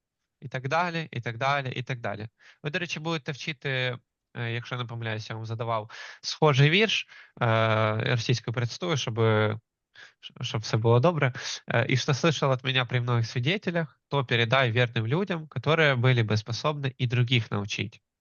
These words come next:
Тобто в тому вірші Павло звертається до Тимофія і говорить, що те, що я тебе навчив, треба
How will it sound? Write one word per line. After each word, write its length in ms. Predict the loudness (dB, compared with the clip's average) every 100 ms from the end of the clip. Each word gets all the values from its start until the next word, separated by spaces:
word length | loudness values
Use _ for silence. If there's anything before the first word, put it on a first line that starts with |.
| _ _ -20 -18 -18 -8
Тобто 560 | -2 2 6 8 8 6 0
в 40 | -6
тому 220 | -6 -4
вірші 440 | -6 -6 -6 -8 -6
Павло 320 | -6 -4 -4
звертається 480 | -4 -6 -6 -8 -10
до 100 | -10
Тимофія 520 | -8 -8 -8 -6 -6
і 100 | -6
говорить, 300 | -6 -6 -6
що 260 | -8 -8 -10 _ _ _ _ _
те, 120 | -8
що 140 | -6 -4
я 120 | -4
тебе 200 | -4 -6
навчив, 400 | -6 -6 -8 -8
треба 480 | -8 -6 -4 -4